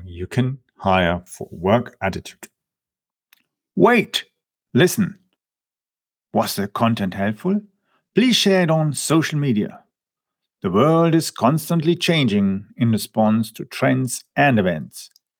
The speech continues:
As a leader, you need to adapt your business.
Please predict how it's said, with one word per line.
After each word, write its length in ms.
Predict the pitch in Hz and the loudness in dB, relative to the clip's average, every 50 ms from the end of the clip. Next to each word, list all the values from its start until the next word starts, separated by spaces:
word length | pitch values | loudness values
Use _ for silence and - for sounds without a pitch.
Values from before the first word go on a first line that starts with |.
| _ _ _ _ _ _ _ _ _ | _ _ _ _ _ _ _ _ _
As 180 | - 180 185 - | 2 2 4 4
a 60 | 123 | 2
leader, 480 | 110 120 170 190 180 139 139 139 127 127 _ _ _ _ _ | 2 4 4 4 2 2 0 -2 -2 -6 _ _ _ _ _
you 500 | - 107 107 156 190 170 107 104 - - - _ _ | -4 -2 2 4 4 4 2 0 -4 -8 -14 _ _
need 300 | - 117 131 156 156 - | -2 0 0 0 0 -2
to 80 | 110 | -6
adapt 420 | 98 92 107 107 107 104 - _ - | -6 -4 -2 -2 -2 -4 -6 _ -4
your 280 | 110 113 139 143 131 | 0 2 2 2 2
business. 600 | 110 127 120 92 - 90 73 71 - - - - | 2 0 -2 -2 -4 -8 -10 -12 -14 -18 -20 -20